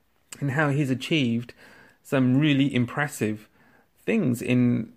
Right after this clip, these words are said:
in terms of business success. But if you dial the clock back thirty years ago, or whenever it was he started,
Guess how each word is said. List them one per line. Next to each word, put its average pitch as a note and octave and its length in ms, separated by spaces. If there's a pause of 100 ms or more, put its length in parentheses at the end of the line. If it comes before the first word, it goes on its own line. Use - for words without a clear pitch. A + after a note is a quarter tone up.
in A#2+ 140
terms G#3 280
of E3 200
business A#2 380
success. - 540 (1800)
But D3 100
if C#3+ 100
you D#3+ 240 (640)
dial F3+ 240
the B2 100
clock - 440
back - 320 (440)
thirty C#3+ 360
years F#3 340
ago, - 420
or A#2+ 260
whenever C3 280
it A2+ 100
was C3+ 240
he B2 120
started, C#3 580